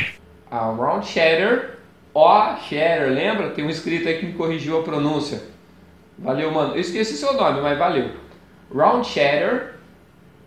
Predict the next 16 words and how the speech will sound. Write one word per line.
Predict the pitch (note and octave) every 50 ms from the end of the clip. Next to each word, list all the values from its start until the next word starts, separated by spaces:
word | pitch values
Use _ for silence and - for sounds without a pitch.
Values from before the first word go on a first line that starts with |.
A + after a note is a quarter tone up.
| - - - - - - - - - - - - - - - - - - - - -
e | G3 B3
as | B3 A3+ - -
Magnums. | C#3 C#3+ E3 F3+ E3+ C3+ B2 A2 G#2+ G2+ - - - - -
Tem | - D#3+ D#3+
as | D#3 D3+ D#3
Magnums | D#3 D#3+ D3+ C#3+ C#3 B2+ C3 A#2+ A2 G#2 - - - - - - - - - -
reta | - G#2+ A2 B2+ C#3+ G3 A#3 - - E4+ - -
e | -
tem | - C4 B3+
aquela | B3 - A#3+ A#3+ A3+
Magnum | A3 G#3+ G#3 G#3+ A3 A3+ A3+ A3+
curvada, | C4 B3 A#3+ G#3+ G#3 E3 C#3+ C3 B2 B2 B2 - - - - - - -
onde | C#3 C#3+ C#3 D3+ D#3+
ela | D3+ D#3 D#3 D#3
faz | D#3+ D3+ D3 D3
uma | D#3 D#3+ E3 D#3+